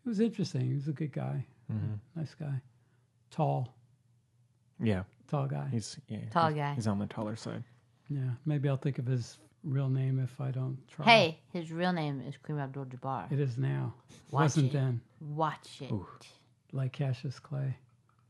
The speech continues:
Speaker 3: Yeah. All right.
Speaker 1: Yep.
Speaker 2: Anything else?
Speaker 1: And
Speaker 3: Sorry, I
Speaker 1: other-,
Speaker 3: really messed up
Speaker 1: otherwise,
Speaker 3: that.
Speaker 1: I'll, I'll tell you about, uh, the other story some other time.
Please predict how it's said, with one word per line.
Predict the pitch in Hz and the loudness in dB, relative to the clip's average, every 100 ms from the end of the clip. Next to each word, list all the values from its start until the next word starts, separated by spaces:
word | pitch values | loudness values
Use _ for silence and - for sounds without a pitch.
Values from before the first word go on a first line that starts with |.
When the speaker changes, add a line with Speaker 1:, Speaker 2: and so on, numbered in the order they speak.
| - | -18
Speaker 3:
Yeah. | 147 147 147 - - 175 - - _ _ _ _ _ _ _ _ _ _ _ _ _ - | -10 -8 -8 -10 -18 -20 -20 -20 _ _ _ _ _ _ _ _ _ _ _ _ _ 10
All | 202 | 12
right. | 170 143 - - _ - _ | 12 8 0 -18 _ -20 _
Speaker 1:
Yep. | 165 - - _ _ _ _ _ _ _ _ _ | -2 -2 -8 _ _ _ _ _ _ _ _ _
Speaker 2:
Anything | - 131 143 | 2 2 6
else? | 151 151 | 6 6
Speaker 1:
And | 151 | 12
Speaker 3:
Sorry, | 185 | 12
I | |
Speaker 1:
other-, | 165 | 12
Speaker 3:
really | 175 160 | 10 8
messed | 156 165 165 | 10 10 10
up | 156 | 12
Speaker 1:
otherwise, | 165 139 - | 10 10 8
Speaker 3:
that. | 139 165 165 | 8 8 6
Speaker 1:
I'll, | 156 | 2
I'll | |
tell | 151 160 | 4 4
you | 151 | 4
about, | 135 139 131 | 4 2 2
uh, | 135 135 123 - _ _ _ _ _ _ | 0 0 -2 -6 _ _ _ _ _ _
the | 147 | -2
other | 139 | -2
story | 131 - 143 139 | -4 -4 -4 -4
some | 131 - 139 | -4 -4 -4
other | 69 131 - | -2 -6 -6
time. | 147 147 | -6 -6